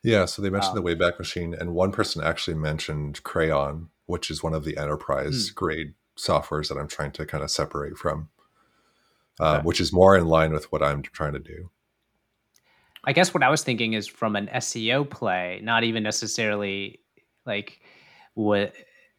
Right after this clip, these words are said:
Speaker 2: what I, what I was thinking was, could you, you know, if you started having some of this information out there, which is like, okay, like, let's pick a site to scrape. So let's say, or, and to, to get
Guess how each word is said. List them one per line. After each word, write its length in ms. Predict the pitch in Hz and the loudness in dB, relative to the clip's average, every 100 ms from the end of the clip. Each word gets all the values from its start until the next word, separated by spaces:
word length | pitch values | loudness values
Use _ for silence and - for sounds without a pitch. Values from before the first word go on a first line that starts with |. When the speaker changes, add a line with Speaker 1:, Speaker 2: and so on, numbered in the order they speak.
| _ _ | _ _
Speaker 2:
what 200 | 143 110 | -2 0
I, 120 | 113 - | 0 -2
what 160 | 131 113 | -4 0
I 120 | 113 | 2
was 140 | 117 | 2
thinking 340 | - 117 113 104 | -2 -2 -2 -2
was, 360 | 101 90 - - _ | -4 -4 -6 -8 _
could 280 | - 117 110 | -2 -2 0
you, 560 | 117 110 107 104 101 - _ _ _ _ _ _ | 0 0 0 -2 -6 -10 _ _ _ _ _ _
you 80 | 110 | -2
know, 60 | |
if 100 | 104 | 0
you 60 | 123 | 0
started 360 | - 151 135 117 | 2 4 4 2
having 380 | - 127 127 113 | 4 4 2 0
some 220 | 120 107 | -2 0
of 60 | |
this 160 | 101 98 | -2 -4
information 580 | 107 104 98 101 - 98 | -6 -6 -4 -4 -4 -2
out 200 | 110 - | -2 -2
there, 460 | 95 87 90 117 110 | -4 -4 -6 -10 -10
which 180 | 101 98 | -10 -10
is 140 | - | -8
like, 280 | 95 92 - | -8 -8 -10
okay, 500 | 123 117 98 98 95 _ _ | -6 0 0 -2 -8 _ _
like, 220 | 107 101 - | -4 -4 -4
let's 160 | 104 | -6
pick 220 | - 107 104 | -2 -2 -2
a 60 | |
site 280 | - 107 101 | 0 0 -2
to 80 | 104 | -6
scrape. 420 | - - 90 92 | -10 -10 -12 -14
So 180 | - 92 | -14 -12
let's 200 | 92 - | -12 -12
say, 320 | - 101 95 | -8 -6 -6
or, 140 | 98 98 | -8 -10
and 200 | 101 101 | -12 -8
to, 240 | 104 92 - | -6 -6 -8
to 100 | 110 | -2
get 240 | 107 98 | -2 -2